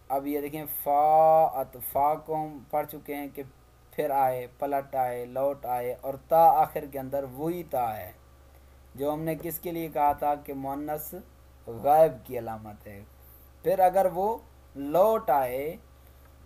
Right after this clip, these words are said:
फ़इन फ़ाअत, पस वो गिरोह वापस पलट आए, लौट आए, फ़अस्लिहू, तो आप इस्लाह करो। फ़अस्लिहू, ये लफ्ज़ हम पहले भी पढ़ चुके हैं। फ़अस्लिहू,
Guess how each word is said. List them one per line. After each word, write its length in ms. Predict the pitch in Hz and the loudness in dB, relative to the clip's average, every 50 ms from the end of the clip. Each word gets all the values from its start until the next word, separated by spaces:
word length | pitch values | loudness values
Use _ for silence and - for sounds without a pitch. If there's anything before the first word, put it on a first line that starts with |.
| - - | -18 -4
फ़इन 460 | - 160 160 127 151 180 180 175 160 151 - | 0 2 2 2 2 -2 -4 -4 -6 -8 -8
फ़ाअत, 760 | - - 151 147 156 160 165 156 - 156 175 180 - - - 202 220 269 - - - - - - - | -6 -2 2 4 6 6 6 6 6 4 2 2 0 -4 -12 -12 -12 -14 -18 -20 -20 -20 -12 -2 2
पस 280 | 175 185 - - - - | 2 2 2 0 -8 -10
वो 220 | 147 143 156 175 180 165 | -10 -6 -4 -4 -4 -4
गिरोह 420 | 151 160 156 156 160 165 170 156 | -2 -2 0 0 0 -2 -2 -2
वापस 500 | 143 143 143 143 143 - 165 165 160 - - - | 0 0 0 0 0 -2 -2 -2 -4 -6 -12 -6
पलट 340 | 156 156 170 170 165 - - | -2 0 2 2 0 0 -2
आए, 320 | 127 123 123 123 131 143 151 | -2 -2 -2 -2 -4 -6 -6
लौट 440 | 147 127 139 139 151 160 156 160 143 | -6 -6 -4 -2 -2 -2 -2 -4 -4
आए, 380 | 131 123 120 123 135 147 170 - - - - _ - - - - - - - - - | -4 -4 -4 -4 -6 -8 -8 -12 -18 -20 -20 _ -20 -20 -20 -20 -20 -20 -20 -8 -2
फ़अस्लिहू, 1080 | - 165 - - 180 202 196 - - 147 143 143 135 127 131 135 139 147 156 170 185 - - - - - - - - - - - | 2 2 4 4 4 2 2 0 -8 -8 -8 -8 -8 -8 -8 -8 -8 -8 -8 -8 -10 -12 -16 -20 -20 -20 -20 -20 -20 -20 -12 -8
तो 80 | - 147 | -4 -2
आप 420 | - 143 143 147 151 151 - - - - - 156 | 0 2 4 4 4 2 0 -8 -20 -16 -10 -10
इस्लाह 560 | 147 135 - - 139 135 139 139 139 135 127 123 - | -8 -8 -8 -8 -6 -4 -2 0 0 0 -2 -4 -8
करो। 400 | - 113 110 107 98 92 82 101 - - | -10 -10 -10 -10 -10 -14 -16 -16 -12 -6
फ़अस्लिहू, 840 | 143 135 120 - 156 170 - - 175 175 180 175 170 170 180 180 180 - 135 | -4 -4 -2 0 -2 -2 -2 -4 -8 -8 -8 -8 -8 -8 -8 -10 -12 -10 -10
ये 140 | 139 143 | -8 -6
लफ्ज़ 240 | 147 151 151 139 135 147 | -4 -4 -4 -4 -6 -8
हम 100 | 147 143 | -8 -4
पहले 260 | 139 147 147 151 156 | -4 -2 -2 -2 -4
भी 100 | 160 156 | -8 -8
पढ़ 200 | 143 151 156 151 | -6 -6 -6 -6
चुके 240 | 147 156 156 - 156 | -6 -12 -14 -12 -12
हैं। 120 | 147 143 143 | -12 -14 -14
फ़अस्लिहू, 760 | - - 131 117 143 151 - - 165 170 165 156 170 190 254 | -10 -8 -6 -6 -6 -6 -8 -8 -8 -8 -6 -6 -6 -8 -10